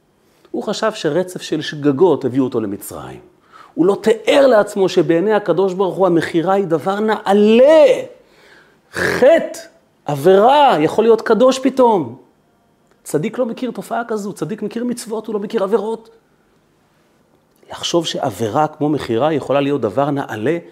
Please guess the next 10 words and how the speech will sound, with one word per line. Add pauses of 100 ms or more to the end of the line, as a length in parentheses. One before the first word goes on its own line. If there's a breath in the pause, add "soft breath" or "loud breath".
(120)
זה
ציטוט
מהכתובים, (640 soft breath)
גורם
ליוסף
הצדיק
להתחיל
לבכות,
הוא,
הוא,